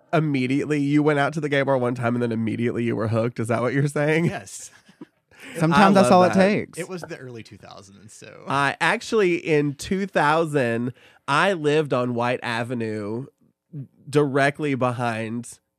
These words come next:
Speaker 1: the Carousel. So I was there all the time. Um, but that was not my first gay bar experience. My first gay bar experience was in nineteen ninety-eight.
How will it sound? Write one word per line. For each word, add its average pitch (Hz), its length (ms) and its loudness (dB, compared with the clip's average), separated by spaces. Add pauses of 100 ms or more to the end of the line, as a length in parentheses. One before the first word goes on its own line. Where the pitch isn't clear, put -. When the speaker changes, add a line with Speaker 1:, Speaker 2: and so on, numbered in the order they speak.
Speaker 1:
the 120 80 -10
Carousel. 107 840 -6 (320)
So 151 220 0
I 147 160 2
was 165 160 -4
there 120 260 -2
all 113 280 -2
the 107 120 -10
time. 101 580 -8 (360)
Um, 117 260 -6
but 123 200 -6
that 160 200 -2
was 170 180 -6
not 147 240 -2
my 131 240 0
first 127 320 -4
gay 120 160 -2
bar 110 220 -4
experience. 113 460 -8
My 143 240 -2
first 170 280 -4
gay 139 140 -2
bar 131 180 0
experience 120 440 -6
was 117 120 -10
in 113 140 -8
nineteen 127 460 -8
ninety-eight. 117 960 -10